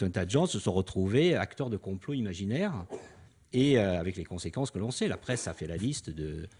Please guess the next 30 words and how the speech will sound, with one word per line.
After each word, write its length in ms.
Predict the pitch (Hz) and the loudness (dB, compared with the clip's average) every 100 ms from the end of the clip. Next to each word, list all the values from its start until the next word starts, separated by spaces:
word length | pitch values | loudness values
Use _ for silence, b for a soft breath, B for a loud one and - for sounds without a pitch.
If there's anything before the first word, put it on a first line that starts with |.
| b b | b b
de 60 | 80 | -12
tous 140 | 90 | -8
ces 140 | 92 | -6
pauvres 260 | 82 82 85 | -4 -4 -2
gens 200 | 82 123 | 0 0
qui 120 | 123 | 2
ont 80 | 85 | 0
eu 100 | 85 | 0
leur, 180 | 85 85 | -2 -2
leur 200 | 76 - | -4 -4
porte 160 | 85 | -4
cassée, 340 | - 127 185 139 B B | -2 2 2 0 B B
et 80 | - | -8
qui 140 | 82 | -4
se 120 | 78 82 | -4 -2
sont 140 | - | -2
retrouvés, 640 | 82 82 - 80 101 127 85 - B B B - | -2 -4 -2 2 6 6 4 -2 B B B -8
euh, 240 | 55 53 | -4 -4
cloués 300 | - 104 104 | 0 8 8
chez 320 | 90 90 87 127 | 8 6 6 6
eux, 100 | 147 | 6
et 60 | |
tout 100 | 135 | 4
ça 120 | 82 | -2
ensuite. 220 | 113 - 113 | 0 4 6
Donc 200 | 110 - B B B - - _ - - | 4 2 B B B -18 -20 _ -20 -8
c'est 200 | - 165 | 4 6
là 160 | 202 | 10
où, 140 | 196 156 - - - - - - B B B | 8 6 0 -10 -6 -6 -8 -20 B B B
évidemment, 320 | 135 180 214 | 6 8 6